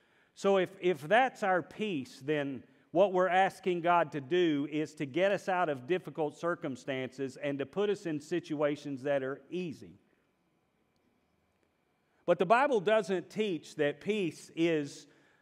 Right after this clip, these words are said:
God picking you up out of your storm and putting you in an easy situation. Peace is called a fruit. Called, Paul called peace one of the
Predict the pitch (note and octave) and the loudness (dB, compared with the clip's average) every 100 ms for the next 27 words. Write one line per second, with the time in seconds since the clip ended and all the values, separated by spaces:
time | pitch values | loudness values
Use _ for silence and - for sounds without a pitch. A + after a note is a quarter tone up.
0 | - F#3 F#3 C#3+ G3+ G3+ F#3+ F#3+ F3+ F#3+ | 0 4 4 2 0 0 -2 0 4 4
1 | F3 F3+ E3+ D3+ D3 - F#3 F3 E3 D3+ | 6 4 2 0 -4 -2 0 2 2 2
2 | C#3+ C#3+ G3 G3 E3+ E3 D#3 D3 D#3 D3+ | -2 0 0 2 0 -2 -2 -2 -2 -4
3 | D3 F3 F3 D#3+ C#3+ - D3 C#3 C#3 D3+ | -4 -6 -6 -6 -6 -4 -6 -4 0 0
4 | C3 G#2+ F#2 - A3+ B3 B3 F3+ - F3+ | 0 -8 -16 -8 -4 -4 -4 -8 -6 0
5 | F3 E3+ D3 - - - C#3+ - - G3 | 4 4 2 -6 -14 -2 0 0 2 4
6 | D#3+ - - F#3 G3 F#3+ D3+ G3+ G3 F#3 | 4 0 2 2 2 -2 -2 0 0 2
7 | E3+ D3+ B2+ - _ - G3 E3+ - D#3+ | 2 0 -4 -20 _ -4 -2 -2 -6 -4
8 | F3+ E3+ C#3 C#3+ A2+ | 0 0 -2 -4 -4